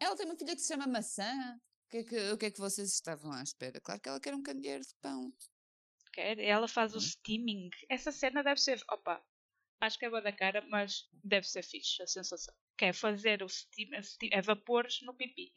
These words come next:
Speaker 1: E qual é a finalidade?
Speaker 2: É rejuvenescer e et cetera. Isso é
Speaker 1: Ah,
Speaker 2: s-
Speaker 1: rejuvenesces com vapor no pipi?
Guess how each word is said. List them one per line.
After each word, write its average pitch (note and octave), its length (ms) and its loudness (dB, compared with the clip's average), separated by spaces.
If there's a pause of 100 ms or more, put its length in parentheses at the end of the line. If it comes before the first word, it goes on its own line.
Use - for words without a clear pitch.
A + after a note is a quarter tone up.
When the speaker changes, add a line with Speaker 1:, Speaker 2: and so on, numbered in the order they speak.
(260)
Speaker 1:
E E3 360 -4
qual E3 180 0
é E3 80 0
a F3 40 -4
finalidade? D#3+ 680 -6 (540)
Speaker 2:
É F#3+ 320 6
rejuvenescer F#3 1120 0
e F3 80 -10
et - 120 -14
cetera. - 360 -10 (140)
Isso - 180 -8
é - 200 0
Speaker 1:
Ah, F#3 60 4
Speaker 2:
s- F3+ 160 8
Speaker 1:
rejuvenesces F3 640 4
com F#3 160 -4
vapor F3+ 260 -2
no E3+ 80 -8
pipi? E3+ 360 -8